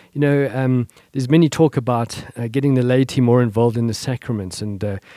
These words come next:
administering the sacraments to each other in different ways. Now, I'm, I'm not sure about all the, uh, the liturgically correct rules around that, but there are restrictions that can and can't be done.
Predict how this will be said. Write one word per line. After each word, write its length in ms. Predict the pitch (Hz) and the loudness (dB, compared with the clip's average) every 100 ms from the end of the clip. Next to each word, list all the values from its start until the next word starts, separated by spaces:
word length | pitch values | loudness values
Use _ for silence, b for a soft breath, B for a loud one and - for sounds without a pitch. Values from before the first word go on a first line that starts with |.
| B | B
administering 560 | 117 120 123 120 131 120 | -6 -2 -2 -2 -4 -6
the 40 | |
sacraments 460 | 110 135 - 117 110 | -4 -6 -4 -6 -4
to 120 | - | -4
each 180 | 113 - | -6 -4
other 180 | 131 123 | -2 -2
in 140 | 113 | -2
different 300 | 107 110 117 | -4 -4 -6
ways. 400 | 104 120 117 104 | 0 0 2 0
Now, 220 | 113 117 120 | -2 0 0
I'm, 180 | 123 | -2
I'm 160 | 123 131 | -2 0
not 120 | 135 | 0
sure 200 | - 143 | 2 2
about 220 | 117 123 | 4 2
all 120 | 120 120 | 2 0
the, 220 | 117 107 B B B - | -2 -4 B B B -14
uh, 120 | 107 107 - - - | -12 -12 -16 -20 -14
the 160 | 123 | -10
liturgically 800 | 120 120 120 - 143 127 - 123 | -6 -4 -4 0 0 0 -4 -6
correct 380 | - 120 127 - | -4 -4 -4 -2
rules 340 | 120 160 156 143 | 2 4 2 0
around 240 | 143 147 | 0 0
that, 240 | 151 139 - | -2 -4 -6
but 260 | 113 - - | -8 -8 -4
there 140 | 131 | -2
are 140 | 135 139 | 2 2
restrictions 680 | 131 - 131 - 117 113 B B B - | 2 -2 -6 -4 -4 -4 B B B -16
that 120 | 113 | -10
can 200 | 139 127 | -6 -4
and 100 | 113 | -4
can't 220 | - 117 | -6 -4
be 100 | 113 | -4
done. 340 | 107 127 139 | 0 0 0